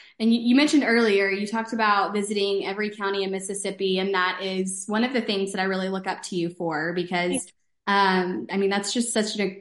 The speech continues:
Speaker 1: a great accomplishment to visit literally all eighty-two counties and see every corner of Mississippi is, is so huge. So talk a little bit about your C S I and what you
Speaker 2: Yeah.
Speaker 1: were doing in all those counties when you were visiting them.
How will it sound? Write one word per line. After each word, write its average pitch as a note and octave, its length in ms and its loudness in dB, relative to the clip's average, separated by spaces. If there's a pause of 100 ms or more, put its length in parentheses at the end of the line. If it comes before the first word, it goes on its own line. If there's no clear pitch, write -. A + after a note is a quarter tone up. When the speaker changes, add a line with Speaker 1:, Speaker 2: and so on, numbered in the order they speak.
Speaker 1:
a F#3+ 80 -2
great F#3+ 220 0
accomplishment F#3 680 -2
to F#3+ 60 -2
visit F#3+ 520 0
literally A3+ 400 4
all G#3 260 2
eighty-two G#3+ 400 0
counties G3+ 460 -2
and G#3 120 0
see - 220 -4
every G#3 360 0
corner F#3+ 460 -2
of F#3+ 120 -2
Mississippi F#3+ 640 -2
is, F#3 280 0 (280)
is A3 200 4
so C4+ 180 4
huge. F#3 380 2
So G#3+ 140 2
talk A3+ 280 2
a F4 40 0
little E4 200 2
bit C#4 100 2
about G3 500 4
your G3 100 -4
C A#3+ 260 -2
S C#4 200 0
I F3 520 2 (220)
and G#3 200 4
what B3 140 6
you C4 60 0
Speaker 2:
Yeah. B3 60 2
Speaker 1:
were A3+ 220 -2
doing G#3 180 0
in F#3+ 80 -2
all G3 120 -2
those G3 180 -2
counties F#3+ 380 -2
when F#3+ 100 0
you F3 100 0
were F3 80 -6
visiting D3+ 400 -10
them. A#2 300 -12